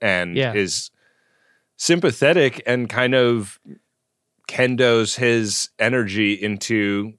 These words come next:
Speaker 1: something positive. Like, he is, he is freaking out. He's terrified about what it's going to do to this girl. He doesn't want to be the bearer of bad news. And she's like, "Well, you, like, it's gotta be done." And, and so,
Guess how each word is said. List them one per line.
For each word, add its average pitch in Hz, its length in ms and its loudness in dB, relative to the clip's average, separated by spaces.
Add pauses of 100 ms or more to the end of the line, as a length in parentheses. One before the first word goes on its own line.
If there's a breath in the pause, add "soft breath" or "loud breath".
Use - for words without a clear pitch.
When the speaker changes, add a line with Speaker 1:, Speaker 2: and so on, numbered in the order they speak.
Speaker 1:
something 104 800 -4 (580)
positive. 104 600 -2
Like, 90 360 -2 (460)
he 120 160 -2
is, 110 300 -4
he 110 140 -2
is 120 140 -2
freaking 123 440 -2
out. 117 200 2
He's 104 140 -6
terrified 113 600 0
about 110 400 0 (100)
what 117 220 -2
it's 104 140 -8
going 107 240 0
to 104 60 -4
do 107 200 -2
to 110 120 -2
this 101 180 -2
girl. 110 260 0
He 107 80 2
doesn't 110 200 0
want 104 140 -6
to 107 60 -6
be 104 120 -8
the 104 160 -4
bearer 98 460 0
of 95 120 -8
bad 101 360 0
news. 104 480 -4 (640)
And 95 520 -2 (460)
she's 101 260 -6
like, 95 200 -2
"Well, 107 260 0
you, 104 180 -2
like, 101 300 -2 (300)
it's 101 200 -12
gotta 107 260 0
be 107 120 0
done." 117 420 2
And, 98 540 -4
and 92 220 -8
so, 98 420 -4